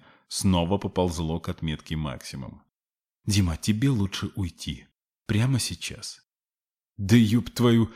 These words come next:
открой глаза, Лика! Я поражаюсь, как ты вообще дожила до своих лет такой слепой!" Я засунул руки в карманы, чтобы не дотянуться и не встряхнуть упрямицу.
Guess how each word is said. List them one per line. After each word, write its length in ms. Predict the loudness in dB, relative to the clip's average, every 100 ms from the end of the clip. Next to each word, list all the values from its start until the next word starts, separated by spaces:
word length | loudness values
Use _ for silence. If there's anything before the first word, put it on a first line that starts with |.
| -4
открой 460 | -2 0 4 6 6
глаза, 440 | 6 6 6 4
Лика! 440 | 4 4 2 -4 -6 -6 4
Я 160 | 4
поражаюсь, 680 | 4 4 4 4 4 2 2
как 180 | 2 4
ты 120 | 6
вообще 480 | 8 6 4 2 4
дожила 420 | 4 2 4 4
до 100 | 2
своих 360 | 2 2 2 4
лет 280 | 2 2
такой 300 | 0 0 2
слепой!" 640 | 2 4 2 4 4 4 2 _ _ _ _
Я 180 | 0 2
засунул 500 | 0 0 2 2 0
руки 240 | -2 -6
в 80 | -6
карманы, 480 | -2 -2 0 0 -2
чтобы 300 | -4 -4 -2
не 100 | -2
дотянуться 640 | -4 -4 -2 -2 -4 -6
и 60 | -4
не 140 | -6
встряхнуть 600 | -8 -6 -6 -4 -8 -6
упрямицу. 720 | -10 -8 -8 -8 -12 -16 -18